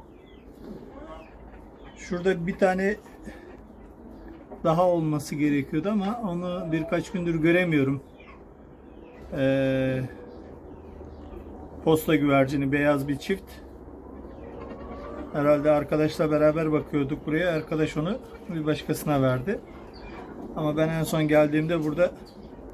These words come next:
bir çift daha güvercin vardı. Hayırlısı olsun. Ben şimdi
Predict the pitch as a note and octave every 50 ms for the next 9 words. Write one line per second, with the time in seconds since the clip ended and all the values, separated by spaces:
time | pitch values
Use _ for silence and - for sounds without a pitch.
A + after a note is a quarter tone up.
0 | - - - - - - - - - - - - - - - - - - - -
1 | - D3 D3 D3+ D3 - E3 D3+ - - D#3 D3 D3 D#3 E3 F3 - - - -
2 | - - - - - - - - D#3 D3+ D3+ D3 D3 C#3 D#3 D3+ D3 C#3 C3 C3
3 | C3 B2+ D3 G#3 C4 - - - - - - - - - - - - - - -
4 | - - - - - - - - - - - - - - - - G#3 G3 G3 F#3
5 | F3 E3 - F3 D3 C#3 - G3 F3+ F3+ F3 E3+ - - F#3+ F#3 F3+ F#3 F#3 F#3+